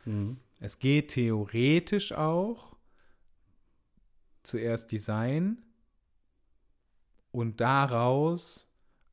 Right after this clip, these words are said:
Speaker 2: ein Konzept. Du hast aber diese Idee, die halt irgendwie vorher da ist, hast du vielleicht auch vorher
Speaker 1: Ah, ich verstehe.
Speaker 2: in dem
Speaker 1: Mhm.
Speaker 2: Design gehabt.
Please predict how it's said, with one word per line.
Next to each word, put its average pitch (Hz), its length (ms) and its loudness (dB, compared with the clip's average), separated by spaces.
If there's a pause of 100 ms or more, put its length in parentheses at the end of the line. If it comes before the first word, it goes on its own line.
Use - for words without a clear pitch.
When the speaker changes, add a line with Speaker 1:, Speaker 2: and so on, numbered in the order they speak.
(100)
Speaker 2:
ein 113 240 -2
Konzept. 127 680 -4 (1080)
Du 110 80 -6
hast 113 120 -2
aber 117 140 -2
diese 110 240 -4
Idee, 127 480 0
die 107 220 -2
halt 104 420 -2 (280)
irgendwie 107 400 -4
vorher 117 420 0
da 110 300 -2
ist, 139 300 -4
hast - 160 -10
du - 40 -6
vielleicht 120 640 0
auch 135 120 -2
vorher 139 380 2
Speaker 1:
Ah, 127 40 4
ich - 80 -4
verstehe. 127 320 -2
Speaker 2:
in 113 120 2
dem 127 220 2
Speaker 1:
Mhm. - 80 -8
Speaker 2:
Design 135 560 4
gehabt. 120 540 -2